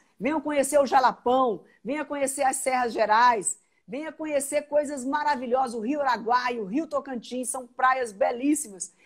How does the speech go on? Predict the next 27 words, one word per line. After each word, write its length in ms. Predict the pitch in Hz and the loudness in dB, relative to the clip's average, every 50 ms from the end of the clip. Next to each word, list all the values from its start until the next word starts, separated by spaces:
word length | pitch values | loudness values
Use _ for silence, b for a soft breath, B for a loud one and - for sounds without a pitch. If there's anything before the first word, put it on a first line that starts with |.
| b b | b b
Quando 220 | - 277 302 277 | -2 0 0 0
passar 440 | 269 - 277 269 254 - 269 269 262 - | 2 2 2 2 0 0 -2 -4 -4 -4
tudo 260 | 302 285 240 240 254 | -4 -4 -2 0 2
isso, 340 | 294 311 285 - - 165 - _ _ _ _ _ _ _ - | 2 2 2 0 -6 -12 -18 _ _ _ _ _ _ _ -6
vocês 440 | 185 240 247 240 - 277 302 302 | -2 -2 0 2 2 2 2 2
podem 480 | - - 285 294 311 302 302 320 285 233 | 2 4 6 6 6 6 4 0 -2 -2
vir, 340 | 190 240 269 285 277 269 b b b b b _ | -2 -2 -2 -2 -4 -6 b b b b b _
que 80 | - 226 | -6 -2
vocês 380 | 247 254 240 - 262 262 233 | -2 -2 0 0 -2 -2 -2
vão 200 | 220 254 254 - - _ - | -2 -4 -6 -6 -10 _ 0
adorar. 800 | 277 277 302 311 247 233 285 285 285 262 226 208 185 175 - _ _ _ _ _ | 0 2 2 2 2 2 2 2 2 2 2 2 0 -2 -6 _ _ _ _ _
Aqui 300 | - - 202 190 - 262 | -10 -10 -10 -8 -8 -8
tá 140 | 247 - 240 | -4 -2 -2
muito 280 | 226 233 285 302 - 262 | 0 0 0 -2 -2 -4
bem 180 | 202 240 254 | -2 -2 -2
estruturado, 840 | 254 247 - - 233 - - 208 190 196 208 233 254 277 269 247 277 277 b b b b - | -2 -4 -8 -8 -8 -6 -4 -2 0 2 4 6 4 4 2 0 -4 -8 b b b b -10
o 100 | 233 220 | -8 -6
povo 320 | 226 - 262 262 254 220 | 2 4 6 6 6 4
do 100 | 214 247 | -2 -4
Tocantins 520 | - 247 226 226 233 220 208 - 233 214 196 | -4 -4 -4 -2 -4 -6 -6 -6 -8 -6 -6
é 60 | 226 | -6
um 80 | 214 | -4
povo 280 | 185 - 226 208 196 208 | 0 2 2 2 0 -2
muito 380 | 208 214 247 302 359 359 - 311 | -2 0 2 4 2 4 6 6
amigo, 540 | 247 220 208 208 220 240 262 277 240 262 254 | 4 6 4 0 -2 -2 -2 -2 -2 -4 -4
caloroso, 880 | - - 262 269 262 240 226 208 202 214 233 247 269 277 269 269 311 - _ b b b b b b - | 0 2 4 6 6 6 6 6 6 8 8 8 8 6 4 0 -6 -8 _ b b b b b b -6
e 480 | - 254 262 269 277 277 277 269 - | -4 -2 0 0 0 0 -4 -6 -10